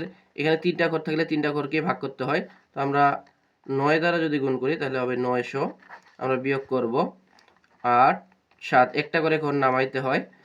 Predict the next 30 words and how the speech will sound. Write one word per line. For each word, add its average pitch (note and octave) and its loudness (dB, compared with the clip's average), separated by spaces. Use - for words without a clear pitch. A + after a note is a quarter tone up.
তাহলে C#3+ -2
আমরা C#3 0
একটা C3+ -4
করে C#3+ 0
সংখ্যা C3+ -4
যদি C3 -2
নামাই B2 -2
তাহলে D#3 -4
পাচ্ছি, C3 -6
আমরা C3+ -4
যদি C3+ -4
এখন C#3 -4
আট C3+ 6
দ্বারা C#3+ 0
একশোকে C3 -4
গুণ B2+ -2
করি C3 -2
তাহলে C3 -6
হবে A#2+ -4
আটশো, A2+ -4
আমাদের B2+ 0
আসে C3 -4
ছিয়াত্তর, C3 -6
একটা C3+ -8
ঘর B2+ -6
নামবে A#2 -4
পাঁচ। B2 -2
আবার C3+ -2
যদি C#3 -6
আমরা C3+ -4